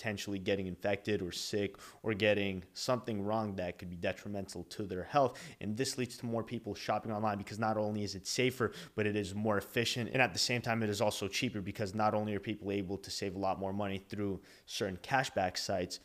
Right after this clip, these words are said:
but on top of this, people are also able to save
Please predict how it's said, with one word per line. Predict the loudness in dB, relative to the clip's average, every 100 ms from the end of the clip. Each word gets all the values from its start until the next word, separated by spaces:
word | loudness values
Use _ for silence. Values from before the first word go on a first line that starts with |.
| -4
but | 4 6
on |
top | 6 2 2
of | 0
this, | -2
people | -2 -4 2
are | 4
also | 6 4 0 0
able | -2 -2
to | -2
save | 0 0